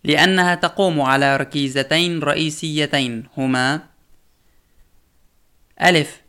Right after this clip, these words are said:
حماية الضحايا ومساعدتهم وحماية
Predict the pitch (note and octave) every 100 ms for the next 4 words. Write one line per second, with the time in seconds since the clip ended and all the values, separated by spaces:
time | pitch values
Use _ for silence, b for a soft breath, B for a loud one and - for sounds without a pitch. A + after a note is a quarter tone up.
0 | _ _ _ - C3+ C#3 C3+ B2+ B2 B2
1 | B2+ - E3+ F3 F3 F3+ - _ _ D3+
2 | D#3+ D#3+ E3+ E3 D#3+ F3 F3+ E3 E3 E3
3 | - - - D3+ - C#3+ C#3+ C#3